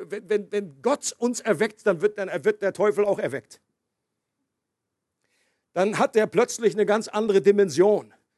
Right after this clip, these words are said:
New Levels, New Devils. Und es gibt, da wo Leben ist, da gibt es mehr Fragezeichen, als wenn du dann irgendwie auf dem Friedhof ist alles schön geordnet. Gibt's wenig Fragen.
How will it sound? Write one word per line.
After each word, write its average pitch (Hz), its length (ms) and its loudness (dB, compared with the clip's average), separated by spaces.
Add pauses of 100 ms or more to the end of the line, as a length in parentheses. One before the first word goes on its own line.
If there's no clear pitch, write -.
(160)
New 208 220 2
Levels, 208 640 4
New 180 240 -2
Devils. 147 640 -2 (960)
Und 156 100 -12
es - 160 -6
gibt, - 240 -6 (380)
da 233 220 2
wo 196 100 8
Leben 247 520 2
ist, - 480 -10 (580)
da 160 80 -2
gibt 208 300 -4
es 208 160 -6
mehr 214 260 4
Fragezeichen, 208 840 0
als 165 220 -6
wenn 220 160 4
du 220 80 0
dann 208 160 4
irgendwie 208 260 4
auf 170 60 -2
dem 175 80 -10
Friedhof 240 420 -4
ist 196 120 -8
alles 220 200 -2
schön 226 180 0
geordnet. 240 420 -4 (2000)
Gibt's - 200 -18
wenig 214 260 2
Fragen. 202 460 -2